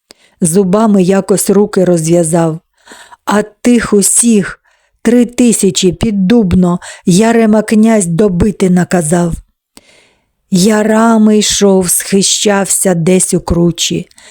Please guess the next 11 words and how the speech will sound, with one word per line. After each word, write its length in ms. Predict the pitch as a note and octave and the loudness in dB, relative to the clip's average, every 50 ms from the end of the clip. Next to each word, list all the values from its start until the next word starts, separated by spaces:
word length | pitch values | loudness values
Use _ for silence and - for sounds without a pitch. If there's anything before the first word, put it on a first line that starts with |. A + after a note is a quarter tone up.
| - - - _ _ _ _ _ _ | -20 -20 -20 _ _ _ _ _ _
їв 300 | G3 F3+ G3+ A#3 A#3 G#3+ | -2 0 2 2 2 2
ягоди 640 | A3 F#3+ A3 A3 G#3 G#3+ F#3+ F#3 F#3+ E3+ E3 F#3 | 2 2 2 2 2 0 0 -2 -2 0 0 0
і 220 | F#3+ - - G#3+ F#3 | 0 0 0 0 0
гриз 440 | D#3+ D#3+ G3+ A3 A3+ A3 - - - - | 2 2 2 2 2 0 0 -4 -6 -4
гірку 460 | D#3 D#3 F#3 F#3+ F3+ - - G3+ F#3+ | -2 0 0 0 0 0 -2 -2 -2
кору. 480 | - - F#3 F3 E3+ E3 D#3+ D#3 E3 - _ _ _ _ _ _ _ _ _ _ _ _ | -2 -2 -2 0 0 0 -2 -2 -4 -8 _ _ _ _ _ _ _ _ _ _ _ _
Води 440 | - E3 E3+ G#3 G#3+ G3+ F#3 A#3+ A#3+ | 0 0 2 2 2 2 2 2 2
набралось 640 | A#3 A3 G#3+ G3 F3+ G3+ G#3 G#3+ G#3 G3+ G#3 G3 - | 2 2 0 0 0 0 2 2 2 2 2 0 -2
в 100 | - - | -4 -6
чоботи 500 | - - A3 G#3 G3 E3+ G3 F#3+ F#3+ G3+ | -4 0 0 0 2 2 0 0 0 -2
хлипучі, 840 | F3 - - G3+ G3+ F#3+ - - G3 F#3+ F#3 - - - F3+ F3 - | -4 0 0 0 0 0 -2 -4 -4 -4 -4 -4 -2 -2 -2 -2 -4